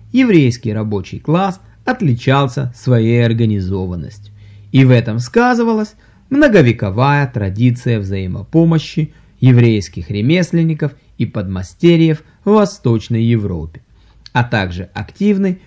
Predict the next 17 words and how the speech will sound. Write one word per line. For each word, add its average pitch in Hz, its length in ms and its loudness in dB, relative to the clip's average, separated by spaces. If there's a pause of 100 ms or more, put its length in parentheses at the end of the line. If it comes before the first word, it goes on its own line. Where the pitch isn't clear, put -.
(160)
политической 208 800 0
деятельностью 139 920 0
под 120 180 0
руководством 120 720 0
радикальных 196 720 0
кругов 185 440 0 (360)
молодой 113 640 0 (160)
еврейской 101 720 0
интеллигенции. 101 920 -6 (520)
Однако 123 460 0
с - 120 -8
первых 101 440 -2
же 104 100 -8
шагов 208 440 0 (360)
еврейскому 120 720 2
рабочему 110 560 -2
классу 214 480 -4